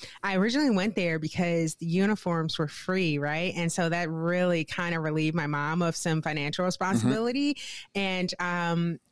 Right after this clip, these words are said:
Speaker 1: anyway, that worked out so well. We had, um, it was a Navy school. So I, <clears throat> I kind of had a naval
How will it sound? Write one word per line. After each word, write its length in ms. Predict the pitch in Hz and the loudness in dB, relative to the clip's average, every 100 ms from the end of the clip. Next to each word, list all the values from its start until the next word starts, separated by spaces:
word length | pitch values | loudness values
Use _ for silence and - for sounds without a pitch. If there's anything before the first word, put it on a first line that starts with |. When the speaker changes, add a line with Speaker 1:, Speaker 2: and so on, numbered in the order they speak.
| - | -4
Speaker 1:
anyway, 380 | 220 220 185 170 | 0 2 2 0
that 360 | 165 196 220 | 0 0 0
worked 340 | 185 185 202 196 | 0 2 0 -2
out 200 | 180 - | -2 -2
so 240 | - 180 | 0 0
well. 500 | 165 175 180 175 165 | 2 0 2 0 0
We 120 | 165 180 | 0 0
had, 240 | 180 165 | 0 -2
um, 340 | 160 156 156 160 - - | -2 -2 -4 -6 -12 -4
it 60 | 202 | -2
was 120 | 202 | 0
a 80 | 190 | 2
Navy 720 | 175 170 175 185 185 160 160 - | 2 2 2 2 0 0 -2 -2
school. 460 | - - 185 165 | -6 0 0 0
So 420 | 165 185 160 160 - - - | 0 0 0 0 -2 -10 -8
I, 300 | 175 175 175 - - - | -4 -2 -2 -4 -8 -6
<clears throat> 440 | 220 180 156 _ 185 | -4 -4 -8 _ -4
I 300 | 170 151 - - | -2 -2 -4 -6
kind 220 | - 185 | -2 0
of 60 | 175 | 2
had 220 | 180 165 | 2 0
a 60 | |
naval 640 | 156 165 165 175 175 185 185 | 0 0 2 0 2 2 0